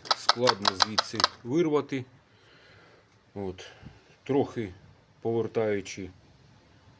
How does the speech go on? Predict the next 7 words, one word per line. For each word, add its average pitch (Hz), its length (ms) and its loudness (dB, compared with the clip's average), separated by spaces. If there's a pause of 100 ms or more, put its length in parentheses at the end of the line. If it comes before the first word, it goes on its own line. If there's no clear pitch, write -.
(720)
заливну 110 580 0
горловину 110 600 -2
банки, 143 560 -2 (760)
я 120 200 2
залив 113 480 -4 (640)
приблизно 123 720 -6 (360)
три 135 280 -4